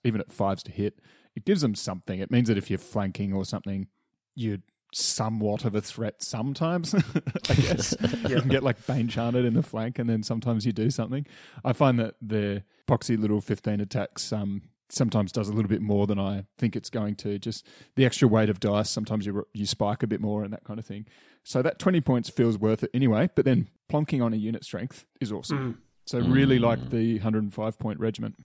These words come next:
Speaker 3: Yep. So in saying that, how do you look at warriors now? If we go back to their regiments, so minus twenty points just for the regiment side, for the sake of this convo. Negative three attacks, same nerve, plus one unit strength,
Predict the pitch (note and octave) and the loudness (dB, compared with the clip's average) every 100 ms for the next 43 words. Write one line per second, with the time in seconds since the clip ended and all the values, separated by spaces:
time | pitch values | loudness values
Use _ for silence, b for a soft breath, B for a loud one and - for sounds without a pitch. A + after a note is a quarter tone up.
0 | - B2+ - _ _ B - D#3 D3 D3 | -6 -6 -6 _ _ B 2 6 8 8
1 | D3 E3 E3 F3 D3+ B2+ C#3+ - - E3+ | 6 2 4 6 6 4 0 0 6 6
2 | D#3 C#3 - D3 B2 B2+ C3 B2 B2 A2+ | 6 2 0 0 2 4 4 2 0 -2
3 | A2+ - B2+ B2+ A#2+ B2 - - A#2+ A#2+ | -2 -4 0 0 0 -2 -4 -8 0 2
4 | A#2+ A#2+ A#2+ - C3+ C#3 C3+ C3 C3 - | 2 2 -2 -2 0 0 0 -2 -2 0
5 | A#2+ A#2 A2+ - B2 C3+ B2+ - - C3 | 0 0 -2 -4 0 0 0 -4 -2 -4
6 | A#2+ A#2+ D3+ - B2+ - A2+ G#2+ A2+ A#2 | -2 -4 -4 -6 -6 -8 -10 -10 -8 -6
7 | A#2 - _ _ - G#2 B2+ - - A2 | -6 -8 _ _ -10 -8 -10 -10 -8 -6
8 | A2 - A2+ A2+ A#2 A#2+ A2+ A2+ D#3+ B | -6 -8 -8 -10 -8 -6 -4 -4 -4 B
9 | B B C3 C#3+ D3 C#3+ - C#3 B2+ - | B B 0 2 2 0 2 0 2 2
10 | A#2 A#2 - - - _ _ - D3 D3 | 0 0 -4 -6 -6 _ _ 2 4 4
11 | B2 A#2 A#2 A#2 A#2 - _ - - C#3+ | 4 2 2 2 -2 -12 _ -12 -2 -2
12 | - B2+ A#2+ A#2+ A#2+ - - A2+ A2+ - | 0 -2 0 0 -2 -6 -6 -6 -8 -14